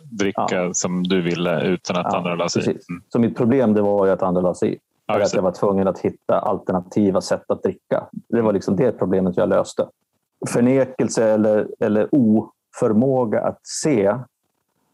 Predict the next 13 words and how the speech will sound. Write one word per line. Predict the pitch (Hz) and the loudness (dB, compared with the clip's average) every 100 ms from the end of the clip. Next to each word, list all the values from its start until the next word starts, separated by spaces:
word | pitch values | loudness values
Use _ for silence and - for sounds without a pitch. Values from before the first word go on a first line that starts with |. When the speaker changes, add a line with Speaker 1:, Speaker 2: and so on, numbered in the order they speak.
| _ | _
Speaker 2:
jag | - 95 | -6 -2
Speaker 1:
Mm. | 98 | 0
Speaker 2:
hade | 104 95 143 | 0 0 -2
ett | 135 | -2
problem. | 95 95 92 92 - _ | -2 0 -2 -4 -8 _
Sen | - 101 127 | -6 0 2
när | 175 | 2
jag, | 170 151 120 - _ - - _ _ _ _ _ _ _ _ _ _ _ _ | 2 0 -2 -6 _ -20 -20 _ _ _ _ _ _ _ _ _ _ _ _
när | - | -2
jag | 113 120 | 0 0
faktiskt | 110 101 - 113 - _ _ - _ _ _ _ _ _ _ | -2 -4 -4 -6 -6 _ _ -20 _ _ _ _ _ _ _
liksom | - 107 104 | -6 -2 -2
fick | - - 175 180 | -6 -2 -2 -2